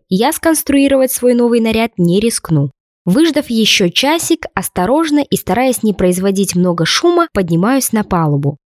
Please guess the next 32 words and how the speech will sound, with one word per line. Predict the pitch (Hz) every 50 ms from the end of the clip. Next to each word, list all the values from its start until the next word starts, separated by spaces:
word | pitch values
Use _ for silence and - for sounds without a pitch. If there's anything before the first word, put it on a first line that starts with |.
| _ -
а | - 175
затем | 175 190 196 - 330 349 339
иду | - 226 180 208 202
на | 196 185
нос | 190 180 165 160
корабля, | - - 180 185 196 247 302 349 349
где | 269 208 196
у | 180 170
меня | 175 180 226 277
есть | 302 277 226 233 233 - -
уютное | - 196 170 170 180 185 - 196 202
местечко. | 208 214 208 - - 190 151 147 - - - 151 151 _ _ _ -
Оттуда | 185 180 - _ - 262 254 220 240
прекрасный | - 226 220 - - 220 240 226 - 214 202 190
вид | 185 190 -
на | 165 160
звёзды | 160 156 160 190 247 285 294 254 202 175 151
и | - - 180 175
ночные | 175 170 170 - - 208 208 202 185 160
огни | 156 156 170 196 247 269
проплывающих | - 220 190 - 165 156 160 180 220 240 233 - 220 - -
мимо | 185 170 180 185 190 190
островов. | 185 180 - - - 226 202 196 156 139 - - - _ _ _ _ _ _ -
И | 214
только | 202 202 302 330 349 - 269
я | 233 208 208 208
усаживаюсь | 190 - - 220 208 196 196 180 170 170 170 -
между | 185 180 180 190 170 180 175
бортом | 170 180 185 180 - - 160 156
и | 151
хранилищем | - 170 170 165 170 165 160 156 - - - 143 147
крыла, | - - 175 185 226 277 339